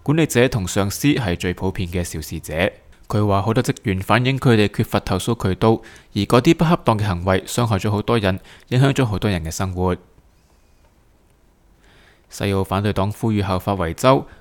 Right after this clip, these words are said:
為護士專業嘅學生免除學費。維州尋日宣布，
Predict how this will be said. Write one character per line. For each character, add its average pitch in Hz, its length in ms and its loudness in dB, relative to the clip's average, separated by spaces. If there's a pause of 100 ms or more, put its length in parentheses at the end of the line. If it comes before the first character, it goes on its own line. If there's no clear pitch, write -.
(100)
為 113 180 2
護 110 180 0
士 113 220 0
專 160 180 -4
業 131 60 -2
嘅 98 180 -2
學 87 80 -6
生 123 280 -2
免 95 140 -2
除 78 120 -10
學 76 80 -12
費。 - 480 -2 (1080)
維 90 140 -2
州 107 160 2
尋 92 160 -2
日 - 20 -2
宣 110 240 -4
布， 107 280 0